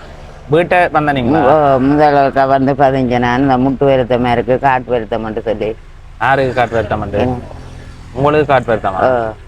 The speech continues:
Speaker 2: முட்டு இழுக்கைக்கும் அந்த தங்கச்சியோட கதைச்ச நான் ஹாஸ்பிட்டலுக்கு போறது காசு இல்லைன்னு சொல்லி என் கதைச்ச நான் வாரணம்மாட்டு சொல்லிச்சுன்னா அப்ப வர இல்ல.
Speaker 1: ஓ.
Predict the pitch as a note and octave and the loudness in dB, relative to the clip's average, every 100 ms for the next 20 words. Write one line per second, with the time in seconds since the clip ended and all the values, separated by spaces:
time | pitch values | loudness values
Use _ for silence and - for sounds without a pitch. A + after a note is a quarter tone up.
0 | - - - C3 C3+ - C#3+ C#3 B2+ C#3 | -20 -20 -4 -2 0 2 4 4 2 2
1 | B2+ A#2 C3 D3 C#3 C3 C3+ C3 B2 A#2+ | 2 2 2 2 2 2 2 2 2 4
2 | A#2 A#2 A#2 A2+ A2+ A2 A2+ A#2 A#2+ - | 2 4 2 2 0 0 0 0 0 0
3 | A#2 A#2 A#2 A2 G#2+ G#2+ A2 C3+ B2+ A#2+ | 0 2 2 0 -2 0 -2 0 0 0
4 | - A2 G#2 G#2 G#2 G2+ G#2+ A2+ A#2 A2 | -2 -4 -2 -2 -2 0 0 -2 0 0
5 | G#2+ A2 G2 F#2 G#2 A2 A#2 B2 B2 G#2+ | 0 -2 -4 -6 -6 -2 0 0 -2 -4
6 | G#2 G2+ G#2 G#2 F#2+ F#2+ G#2 A#2 A2+ G#2 | -2 -2 -2 -2 -2 -2 -2 -2 0 2
7 | F#2+ F#2 E2+ E2+ F#2 - - - F#2+ | 2 0 0 -4 -8 -12 -20 -12 -10